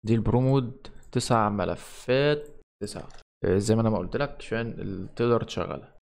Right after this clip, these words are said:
هنخش على البحر الاحمر اللي احنا حملناها، الملف اللي احنا حملناه، هتضغط عليه كليك يمين وتخ-، وتختار extract هير. هتكتب الباسورد المعروف بتاعنا، هتلاقيه في وصف الفيديو او في، آه، الديسكورد.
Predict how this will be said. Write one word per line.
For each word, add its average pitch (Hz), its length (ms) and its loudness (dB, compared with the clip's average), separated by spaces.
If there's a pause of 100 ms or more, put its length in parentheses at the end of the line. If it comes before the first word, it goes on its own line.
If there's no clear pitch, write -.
هنخش 147 340 -2
على 135 240 4
البحر 131 380 0
الاحمر 123 340 0
اللي 104 280 -4
احنا 120 220 -4
حملناها، 110 640 2
الملف 120 400 2
اللي 107 120 0
احنا 117 200 -2
حملناه، 104 380 0
هتضغط 131 320 -2
عليه 113 120 0
كليك 123 320 -6
يمين 123 380 -4
وتخ-، - 220 -16
وتختار - 580 -4
extract - 500 -4
هير. 147 340 2 (280)
هتكتب 113 320 0
الباسورد 110 480 2
المعروف 110 460 4
بتاعنا، 139 680 4 (160)
هتلاقيه 110 300 -2
في 123 140 -4
وصف 120 200 -2
الفيديو 147 440 -2
او 139 240 4
في، 131 480 -2 (440)
آه، 95 840 -2
الديسكورد. - 440 -10